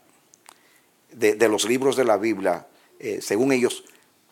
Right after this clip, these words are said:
el, el, el más remoto se pudo haber escrito ochocientos años antes de Cristo. Eso, eso decían ellos, y dicen todavía muchos. Y,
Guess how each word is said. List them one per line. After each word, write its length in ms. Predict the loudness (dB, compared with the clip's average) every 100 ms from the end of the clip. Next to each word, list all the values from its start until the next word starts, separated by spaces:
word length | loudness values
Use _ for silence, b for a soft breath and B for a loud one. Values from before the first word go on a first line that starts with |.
| -6
el, 220 | -6 -4
el, 200 | -2 -2
el 160 | -2 0
más 300 | 0 0 -2
remoto 380 | -4 -2 -4 -4
se 120 | -6
pudo 240 | -4 -4 -2
haber 180 | -2
escrito 440 | -4 -6 -6 -6 -6
ochocientos 680 | -6 -6 -6 -8 -10 -8 -6
años 360 | -8 -8 -12
antes 220 | -14 -12 -12
de 100 | -12
Cristo. 300 | -14 -16 -10
Eso, 240 | -6 -6
eso 240 | -6 -6
decían 400 | -4 -4 -6 -6
ellos, 300 | -6 -8 -8 -4
y 120 | -2
dicen 360 | 0 -2 -4
todavía 380 | -2 -2 -2 -4
muchos. 500 | -6 -12 -14 -20 -20 _ _ _ B B B B B B _
Y, 440 | 2 2 2 -4